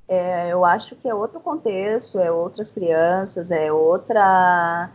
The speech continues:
outra preocupação, eles não têm pre-, não têm preocupação com se alimentar, com comer ou não comer, entendeu? É, e isso, uma pessoa com fome, uma pessoa que, que, que vivencia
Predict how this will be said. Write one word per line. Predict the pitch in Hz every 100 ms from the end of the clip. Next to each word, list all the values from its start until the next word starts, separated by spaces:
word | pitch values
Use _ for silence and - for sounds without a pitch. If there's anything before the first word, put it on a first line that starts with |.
| _ -
outra | - - 359
preocupação, | 339 330 - 294 - 262 208 240 269
eles | 220 220
não | 214
têm | 247
pre-, | 254 240 226
não | 208
têm | 214 240
preocupação | 359 - 262 - 226
com | - 226
se | 233
alimentar, | 208 202 196 202 185 170 196 202 185
com | 175
comer | 175 185 170 170
ou | 185
não | 180 170
comer, | 185 175 160 170 185 180
entendeu? | 156 156 151 147 165 214
É, | 180 165 156 - _ _ _
e | 185 202
isso, | 254 - 330 330
uma | 302 262
pessoa | 254 262 285
com | 294
fome, | 311 - 226 226 269 269
uma | 233
pessoa | 214 226 226 220 240 240 220 - _ _ _
que, | - 226 214 214 -
que, | 226 208 196
que | 220
vivencia | 208 214 208 214 214 226 220 180